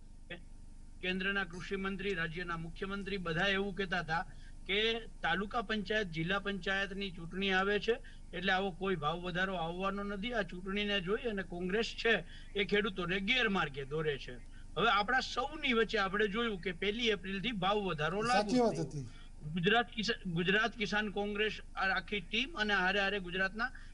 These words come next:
Speaker 1: તમામ ખેડૂત સંગઠનોએ એટલો વિરોધ કર્યો કે, અ, રાજ્યના ખેતી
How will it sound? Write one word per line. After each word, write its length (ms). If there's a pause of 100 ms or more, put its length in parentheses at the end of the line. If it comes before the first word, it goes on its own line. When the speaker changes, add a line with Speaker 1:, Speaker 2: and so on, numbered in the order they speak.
(120)
Speaker 1:
તમામ 300
ખેડૂત 320
સંગઠનોએ 600
એટલો 440
વિરોધ 340
કર્યો 460 (340)
કે, 300
અ, 100 (520)
રાજ્યના 560
ખેતી 680